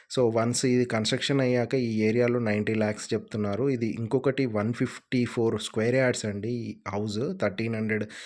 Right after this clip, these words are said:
ఆ, ఎస్ఎఫ్టీ వస్తది approximate-గా. మీరు చూసినట్లయితే మంచి క్వాలిటీ కన్‌స్ట్రక్షన్. ఇంకొకటి ఇక్కడ సిమెంట్ కూడా కేసీపీ సిమెంట్ వాడడం జరుగుతుంది. And టోటల్ ఇసుకనే యూజ్ చేయడం జరుగుతుంది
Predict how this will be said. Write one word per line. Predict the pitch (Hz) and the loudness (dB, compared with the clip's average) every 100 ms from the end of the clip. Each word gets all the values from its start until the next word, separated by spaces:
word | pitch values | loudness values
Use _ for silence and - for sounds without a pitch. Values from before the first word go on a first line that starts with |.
| - _ | -18 _
ఆ, | 104 104 98 101 | -4 -4 -4 -4
ఎస్ఎఫ్టీ | 107 - 139 - 135 | -4 0 -2 2 2
వస్తది | 110 113 107 | 2 0 0
approximate-గా. | 95 110 107 - 107 98 113 120 | -2 -2 -2 -2 -4 -4 -4 -4
మీరు | 113 107 104 101 - - - | -4 -2 -2 -2 -8 -20 -8
చూసినట్లయితే | 123 113 123 123 123 117 120 127 127 127 | -4 0 0 2 2 0 0 0 0 -2
మంచి | 110 104 110 | -4 -6 -4
క్వాలిటీ | 110 107 107 117 | -2 0 -2 -2
కన్‌స్ట్రక్షన్. | 113 104 107 - 117 127 131 - | -4 -4 -4 -4 -2 -2 -2 -4
ఇంకొకటి | 107 110 113 117 113 123 110 | -8 -6 -4 -2 -2 -2 -4
ఇక్కడ | 107 110 110 107 | -4 -2 -2 -2
సిమెంట్ | 113 110 110 113 | -4 -2 -2 -2
కూడా | 113 110 | -2 -2
కేసీపీ | 107 104 120 113 113 | -2 0 0 -2 -2
సిమెంట్ | 113 107 107 107 | -2 -2 -2 0
వాడడం | 101 101 101 104 | 0 0 -2 -2
జరుగుతుంది. | 104 104 98 104 113 139 - - - | -4 -4 -4 -2 -2 -4 -8 -16 -6
And | 107 104 101 | -2 -2 0
టోటల్ | - 123 139 139 - | 2 2 4 2 0
ఇసుకనే | 107 - - 123 123 | -6 -4 0 2 2
యూజ్ | 113 107 | 0 -2
చేయడం | 117 110 110 | 0 0 0
జరుగుతుంది | 107 101 101 104 104 | -2 -2 -2 -2 -2